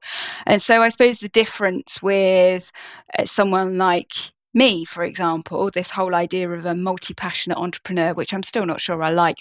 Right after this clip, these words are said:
that, that title, but I'll, I'll stick with it, um, is that we actually make money from those different passions. Um, and, and it's about kind of that being okay. Um,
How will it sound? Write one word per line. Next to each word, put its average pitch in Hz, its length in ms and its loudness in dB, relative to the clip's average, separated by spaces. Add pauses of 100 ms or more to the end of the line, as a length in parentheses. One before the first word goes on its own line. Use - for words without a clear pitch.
that, 151 220 0 (100)
that - 160 -2
title, 175 380 -4
but - 260 -2 (100)
I'll, - 220 2
I'll 202 120 2
stick - 280 -4
with 185 160 -4
it, 190 140 0 (520)
um, 220 340 4 (340)
is 240 460 0
that 240 240 4 (1000)
we 240 140 6
actually 240 280 0
make 233 180 -2
money 214 480 -2
from 165 680 -8
those 170 220 -6
different - 360 -12
passions. 165 840 -8 (140)
Um, 175 540 -2 (240)
and, 175 380 -2 (140)
and 196 120 -2
it's - 180 -8
about 202 420 0 (380)
kind 208 180 2
of 190 240 -4
that 214 200 4 (100)
being 202 640 -2 (160)
okay. 202 800 -2 (520)
Um, 196 560 2